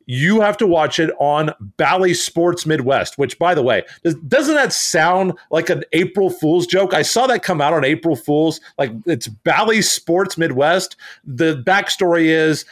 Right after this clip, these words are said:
that Sinclair acquired the Fox Sports regional networks from Fox as part of the twenty-first Century deal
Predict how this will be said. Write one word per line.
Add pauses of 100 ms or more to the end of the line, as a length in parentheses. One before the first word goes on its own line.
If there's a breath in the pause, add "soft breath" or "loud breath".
that
Sinclair
acquired
the
Fox
Sports
regional
networks (320 soft breath)
from
Fox
as
part
of
the
twenty-first
Century
deal